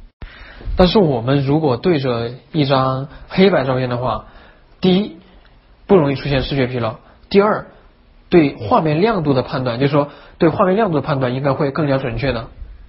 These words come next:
所以说啊，明度混合模式经常用我们，经常被我们用来传递画面的亮度信息。呃，我们对着彩色照片容易疲劳嘛，那么就先处理黑白，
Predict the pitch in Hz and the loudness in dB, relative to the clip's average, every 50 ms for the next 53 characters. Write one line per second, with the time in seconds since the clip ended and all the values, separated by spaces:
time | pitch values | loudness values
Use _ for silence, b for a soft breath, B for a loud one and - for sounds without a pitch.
0 | - - - - _ - - B B B B B B B B B B - - - | -20 -20 -20 -20 _ -20 -20 B B B B B B B B B B -10 -8 -4
1 | - 156 147 156 175 170 147 131 139 139 131 123 117 117 120 123 127 131 139 156 | 0 2 4 4 4 4 2 2 2 2 2 2 2 0 -2 -2 -2 -2 0 0
2 | 170 160 208 190 156 143 135 156 143 131 127 120 120 123 123 127 120 117 123 - | 0 2 2 2 2 2 0 0 -2 -2 -2 -2 -4 -4 -4 -4 -4 -4 -4 -2
3 | - - 214 226 247 247 - - 135 120 127 139 135 123 117 120 120 123 123 B | -2 0 0 0 0 -2 -4 -4 -6 -6 -4 -4 -4 -4 -4 -4 -6 -6 -8 B
4 | B B B B B - 196 208 196 185 147 131 143 139 131 123 131 139 135 127 | B B B B B 0 0 2 2 2 0 0 0 0 0 0 -2 -2 -2 -2
5 | 120 120 113 - - - 123 123 131 143 156 147 147 143 135 135 123 120 131 139 | -2 -4 -4 -8 -8 -8 -8 -6 -2 0 0 0 0 0 -2 -2 -4 -4 -4 -4
6 | 135 131 131 123 127 127 120 123 123 123 - b b b b b b b b b | -4 -4 -4 -6 -6 -6 -6 -6 -6 -8 -8 b b b b b b b b b
7 | b b b b b - 143 143 139 143 156 175 240 226 170 160 147 143 135 131 | b b b b b 0 0 0 0 0 0 2 2 2 2 2 2 2 0 0
8 | 131 127 - - 135 135 135 135 - - - - - 214 175 147 160 143 156 156 | 0 -4 -4 -4 -4 -2 -4 -4 -8 -12 -8 -2 0 0 2 2 0 0 0 0
9 | 139 143 180 180 143 - 147 127 127 127 120 117 123 139 151 151 147 151 151 151 | -2 -2 -2 -2 -2 -2 -2 -2 -2 -2 -2 -2 -2 -2 -2 0 0 0 0 -2
10 | 151 - 175 175 - - 247 160 123 - 180 196 170 131 113 - | 0 -2 -4 -4 -4 -4 -4 -4 -2 -2 -2 -2 -2 -2 -4 -6